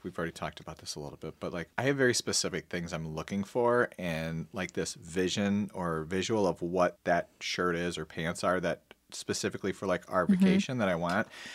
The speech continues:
Speaker 1: So that, that it, it's, that's not that fun to shop for with somebody like me doing that because I'm like, I'm looking for this certain thing. It's not just like, "Oh, that catches my eye. I like that," you know?
Speaker 2: Mm-hmm.
Speaker 1: And then it throws me off because then I'm like, I'm in my head. I need to
Speaker 2: That's
Speaker 1: be
Speaker 2: so
Speaker 1: open
Speaker 2: true.
Speaker 1: to, like,
Speaker 2: And
Speaker 1: other
Speaker 2: for me,
Speaker 1: things
Speaker 2: I just
Speaker 1: and
Speaker 2: can go to,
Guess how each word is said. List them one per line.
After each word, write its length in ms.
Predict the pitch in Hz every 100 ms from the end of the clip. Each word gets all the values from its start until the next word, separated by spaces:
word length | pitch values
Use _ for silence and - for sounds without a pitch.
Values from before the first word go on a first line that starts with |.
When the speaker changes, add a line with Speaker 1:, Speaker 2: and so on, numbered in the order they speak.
| - -
Speaker 1:
So 160 | - 151
that, 300 | 156 156 -
that 220 | 127 - -
it, 200 | 135 -
it's, 340 | 120 - - - -
that's 240 | 135 -
not 200 | 156 139
that 160 | 135 101
fun 220 | - 110
to 40 | 95
shop 280 | - 87
for 200 | - 90
with 220 | 87 85 -
somebody 240 | 117 95
like 160 | 87 87
me 140 | 90
doing 300 | 80 87 82
that 160 | 78 78
because 200 | 85 92
I'm 100 | 90
like, 220 | 85 82 -
I'm 320 | 101 110 101
looking 300 | 101 98 98
for 140 | - 95
this 160 | 87
certain 260 | - 101 -
thing. 220 | 90 87
It's 160 | 87 -
not 160 | 92
just 240 | - 101 - -
like, 120 | 95
"Oh, 80 | 123
that 160 | 107
catches 300 | - 113 98
my 240 | 95 80 78
eye. 60 | -
I 100 | 87
like 280 | 85 76 -
that," 280 | 67 60 -
you 140 | 90
know? 260 | 82 131 - _ 214
Speaker 2:
Mm-hmm. 460 | 196 185 - 185
Speaker 1:
And 120 | 113
then 120 | 110 107
it 160 | -
throws 260 | - 110 98
me 120 | 104
off 180 | 117 107
because 200 | 101 92
then 80 | 98
I'm 60 | 92
like, 160 | 92 - -
I'm 180 | 98 117
in 80 |
my 100 | 113
head. 240 | 101 113 101
I 60 |
need 160 | 95 95
to 60 | 95
Speaker 2:
That's 40 |
Speaker 1:
be 60 | 98
Speaker 2:
so 120 | 95
Speaker 1:
open 180 | - 101
Speaker 2:
true. 220 | - 170
Speaker 1:
to, 40 |
like, 160 | 160 160
Speaker 2:
And 120 | - 190
Speaker 1:
other 220 | 160 156
Speaker 2:
for 160 | 240
me, 200 | 214 220
Speaker 1:
things 120 | 233 196
Speaker 2:
I 80 |
just 200 | 196 202 180
Speaker 1:
and 40 |
Speaker 2:
can 120 | 196
go 120 | 180 175
to, 260 | 175 143